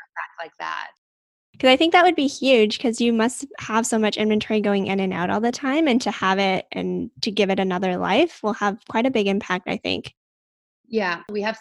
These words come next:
Speaker 1: thousands of pieces at a time in the store. So yeah, that's a, that's a great idea. I'll look into that.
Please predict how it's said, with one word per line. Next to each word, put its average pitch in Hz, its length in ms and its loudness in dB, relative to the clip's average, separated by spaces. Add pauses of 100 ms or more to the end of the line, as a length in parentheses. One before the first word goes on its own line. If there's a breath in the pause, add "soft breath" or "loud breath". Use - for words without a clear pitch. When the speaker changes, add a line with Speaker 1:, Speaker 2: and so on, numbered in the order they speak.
Speaker 1:
thousands 180 640 -6
of 151 160 -20
pieces 233 560 -10 (160)
at 165 140 -6
a 160 60 -6
time 156 380 -12
in 151 160 -16
the 156 80 -16
store. 156 480 -14
So 170 300 -8 (320 soft breath)
yeah, 214 180 -2
that's 185 220 -8
a, 196 80 -12 (120)
that's 175 200 -10
a - 20 -12
great 175 220 -10
idea. 170 320 -10
I'll 160 120 -14
look 160 140 -18
into 160 220 -16
that. - 220 -18